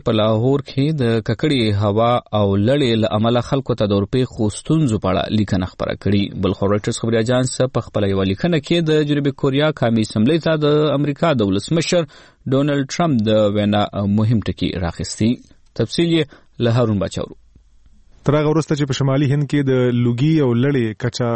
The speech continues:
Speaker 2: خورا زیاته شوه، د نوې ډیلي چارواکو د چهارشنبې په ورځ د دغه ښار د ټولو سکولونو د تړلو امر وکړ. د ډیلي هوا تر هغې اندازې چې د روغتیا نړیوال سازمان د صفا هوا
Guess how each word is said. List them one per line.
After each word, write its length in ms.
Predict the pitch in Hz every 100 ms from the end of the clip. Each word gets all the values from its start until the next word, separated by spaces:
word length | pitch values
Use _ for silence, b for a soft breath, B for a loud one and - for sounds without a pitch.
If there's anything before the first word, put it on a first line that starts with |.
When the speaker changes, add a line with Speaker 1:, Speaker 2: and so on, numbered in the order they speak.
| 113
Speaker 2:
خورا 280 | - 120 139 120 113
زیاته 220 | 131 147 -
شوه، 160 | 151 143
د 80 | 135 139
نوې 140 | 156 143
ډیلي 160 | 139 131
چارواکو 400 | 131 131 127 123
د 100 | 120
چهارشنبې 420 | 143 - 131 120 -
په 60 |
ورځ 160 | 120 127
د 80 | 123
دغه 140 | 113 104
ښار 280 | 113 117 113
د 80 | 110 -
ټولو 220 | 147 131
سکولونو 360 | - 120 113 120 113
د 160 | 110 104 120
تړلو 340 | 120 135 110 104 123 135
امر 200 | 117 104 101
وکړ. 280 | - - - _ _ _ _ -
د 120 | 139 139
ډیلي 160 | 147 147
هوا 160 | 151 143
تر 100 | 139 139
هغې 160 | 135 135
اندازې 280 | 131 127 135
چې 60 | 131
د 80 | 120
روغتیا 280 | 120 - 127 123
نړیوال 300 | 120 120 117
سازمان 420 | 120 113 123 123 120
د 80 | 123
صفا 220 | 117 143 135
هوا 160 | 135